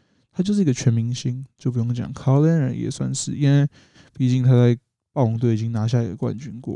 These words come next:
了，所以他们两个比较起来，我还是，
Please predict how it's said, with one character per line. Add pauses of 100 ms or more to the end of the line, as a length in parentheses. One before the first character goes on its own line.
(160)
了， (1160)
所
以
他
们
两
个 (680)
比
较
起
来， (720)
我
还
是，